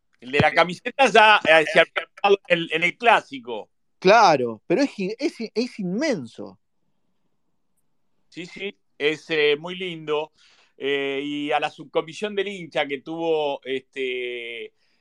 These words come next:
Speaker 1: eh, la idea de festejar con todo eso, hay que decirle de que los que estábamos, eh, en las plateas o en los palcos, este, esos telones de plástico rojos y blancos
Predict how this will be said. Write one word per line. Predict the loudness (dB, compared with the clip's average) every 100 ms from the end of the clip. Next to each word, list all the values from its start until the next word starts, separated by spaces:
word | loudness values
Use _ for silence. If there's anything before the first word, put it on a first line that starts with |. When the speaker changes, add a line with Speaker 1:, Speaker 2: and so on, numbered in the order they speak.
| _ _
Speaker 1:
eh, | -14 -10 -8 -8 -8 -8 -8 -6
la | -6
idea | -4 -2 -2
de | -2
festejar | -8 -10 -10 -4 2 4 4 2 -6
con | -10 -10 -10 -14 -16 -20 -20 _
todo | -6 -4 -2
eso, | -4 -4 -6 -6 -6 _ _
hay | -8 -6
que | -4
decirle | -4 -4 -6 -2 -2
de | -2 -6
que | -8 -4
los | -4
que | -4
estábamos, | -4 4 4 4 0 -12 -14 _
eh, | -10 -8 -6 -6 -6 -8 -10 -12
en | -6
las | -4 -2
plateas | -4 -4 -2 -2 -4
o | -8
en |
los | -10
palcos, | 0 2 2 0 -10 -10 -10 _ _ _ _
este, | -10 -10 -10 -8 -6 -4 -6 -8 -12 -14
esos | -8 -10 -6
telones | -4 0 0 -2 -6 -8 _ _ _ _ _
de | -8
plástico | -4 0 0 0 -14 -10 -8
rojos | -6 -10 -8 -10 -10 _
y | -20 -6
blancos | 4 4 4 -2 -4 -4 -4 _